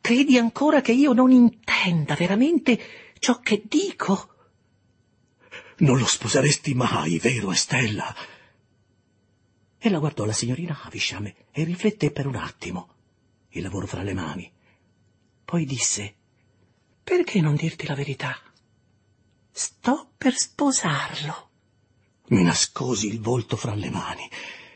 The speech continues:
Quando risollevai il capo, il viso della signorina Havisham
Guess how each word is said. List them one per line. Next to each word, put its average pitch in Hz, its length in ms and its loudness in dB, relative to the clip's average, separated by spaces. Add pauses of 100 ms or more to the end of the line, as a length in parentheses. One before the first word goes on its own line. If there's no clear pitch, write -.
(340)
Quando 147 180 0
risollevai 110 460 -4
il 104 120 -10
capo, 98 280 -6
il 95 100 -6
viso 104 220 -2
della 101 160 -4
signorina 98 480 -4
Havisham 107 400 -2